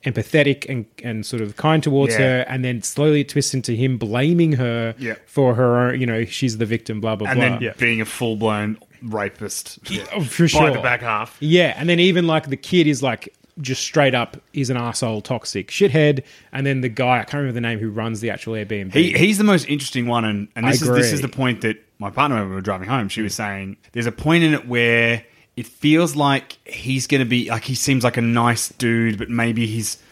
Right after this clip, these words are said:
Speaker 2: saying fucked things.
Speaker 1: Yeah.
Speaker 2: And she was like, "They should have leaned heavier into that," where she starts doing this thing of being like, "Oh no, I'm just, I'm imagining it.
Speaker 1: Mm.
Speaker 2: I'm imagining it. He's, he didn't actually say that."
Speaker 1: Yeah.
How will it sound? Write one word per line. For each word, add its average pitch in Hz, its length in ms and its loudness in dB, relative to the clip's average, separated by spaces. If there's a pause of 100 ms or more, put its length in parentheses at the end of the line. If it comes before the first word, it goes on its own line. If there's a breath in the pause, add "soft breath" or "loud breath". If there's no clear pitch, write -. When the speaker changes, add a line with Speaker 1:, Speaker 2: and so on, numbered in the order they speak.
(180 soft breath)
Speaker 2:
saying 120 400 2
fucked 120 340 -2
things. 131 480 -2
Speaker 1:
Yeah. 101 220 -2 (240 soft breath)
Speaker 2:
And 117 120 -8
she 135 100 -4
was 120 120 -2
like, 117 220 2
"They 107 80 -10
should 170 220 2
have 160 100 4
leaned 123 180 4
heavier 110 320 0
into 98 140 -4
that," 101 280 -6
where 107 160 -4
she 147 300 4
starts 143 320 2
doing 110 440 0 (100)
this 117 200 -8
thing 113 200 0
of 101 120 -4
being 107 280 0
like, 101 420 -6
"Oh 139 80 4
no, 123 80 2
I'm 113 160 0
just, 110 180 -8
I'm 120 120 -2
imagining 101 400 -4
it. 92 100 -20 (140)
Speaker 1:
Mm. 98 240 -8 (280 soft breath)
Speaker 2:
I'm 113 200 0
imagining 87 380 -6
it. - 100 -18
He's, 120 220 -6
he 151 200 2
didn't 147 240 2
actually 110 220 -4
say 95 240 -10
that." 87 180 -18 (100)
Speaker 1:
Yeah. 110 120 -10